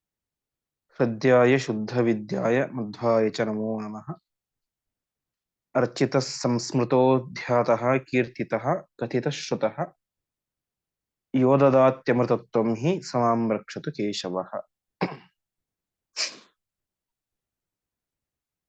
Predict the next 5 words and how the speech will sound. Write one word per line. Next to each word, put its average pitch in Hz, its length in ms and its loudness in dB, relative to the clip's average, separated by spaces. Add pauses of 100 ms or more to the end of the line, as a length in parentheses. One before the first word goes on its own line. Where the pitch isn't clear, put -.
(240)
ನಾವು 123 440 4 (500)
ಹಿಂದಿನ 135 320 2 (960)
ಶ್ಲೋಕದಲ್ಲಿ 135 800 2 (1040)
ಕೇಳಿದಂತೆ 127 520 4 (500)
ಅನೇಕ 165 420 4